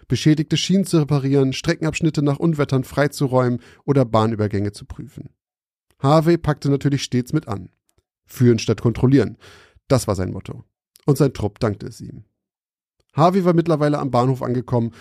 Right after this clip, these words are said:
und während er auf die Dampflok wartete, die ihn näher an seinen heutigen Arbeitsplatz brachte, warf er noch zwei Obdachlosen ein paar Münzen in ihre Becher.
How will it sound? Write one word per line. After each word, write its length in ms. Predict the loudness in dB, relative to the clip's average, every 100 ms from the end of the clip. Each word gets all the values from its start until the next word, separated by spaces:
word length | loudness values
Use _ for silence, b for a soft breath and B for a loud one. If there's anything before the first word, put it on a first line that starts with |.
| B B
und 160 | 0
während 240 | 2 2 -2
er 80 |
auf 60 | -4
die 140 | -2
Dampflok 440 | 0 0 0 -4 0
wartete, 460 | 0 0 -4 -6
die 240 | -4 2 2
ihn 120 | 4
näher 300 | 4 4 2
an 140 | -2
seinen 220 | -2 -2 0
heutigen 320 | -2 0 -4
Arbeitsplatz 480 | -2 -2 -4 -8 -6
brachte, 440 | -2 -2 -2 -4 B B B
warf 200 | 0 4
er 80 | 4
noch 120 | 2
zwei 220 | 0 -2
Obdachlosen 560 | -2 -2 -4 -2 -2 -2
ein 80 | -4
paar 140 | 0
Münzen 360 | 2 0 -2 -8
in 60 |
ihre 160 | -8 -12
Becher. 400 | -12 -14 -14